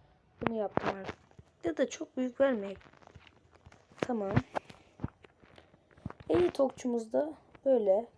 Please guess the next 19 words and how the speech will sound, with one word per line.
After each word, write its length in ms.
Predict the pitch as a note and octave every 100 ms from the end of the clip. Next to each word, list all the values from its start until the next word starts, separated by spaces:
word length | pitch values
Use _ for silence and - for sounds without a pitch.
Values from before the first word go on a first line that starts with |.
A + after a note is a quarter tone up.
| -
Yine 180 | B3+
kendine 800 | A#3+ A#3+ A#3 A3 A#3+ A3+ B3 A3+
gelen 300 | G#3+ G#3 G3+
saldırılara 720 | G3+ G#3 G3+ G3+ G3+ G3 F#3+
karşı 500 | F#3+ F3+ F3 - G#3+
küçük 420 | G#3 - - -
bir 140 | G#3+ G3+ - - - _
kılıç 300 | - A3 G#3
verdim 420 | G#3 F#3+ F3 F#3+ A#3 _
koruması 500 | - G3+ F#3+ F#3+ -
için. 340 | F#3+ - A3 B3 - _ _ _ _ _ _ - - - - _ _ _ _ - _ - -
At, 220 | - C#4+ - _ _ - _ _ - - - _ - _ _ _
atlı 380 | G#3+ G#3+ C4 C4
kılıç 400 | - A3 D4 - - - -
arkadaşlar. 800 | G#3 G#3 A3 A#3+ A#3 - C#4+ D#4 - - -
Atlı 380 | A#3 - A#3+ A3+
kılıççı 540 | A3 G#3+ G#3 - B3+
da 140 | C#4
böyle. 460 | C4 C#4 G#3+ G3+ B3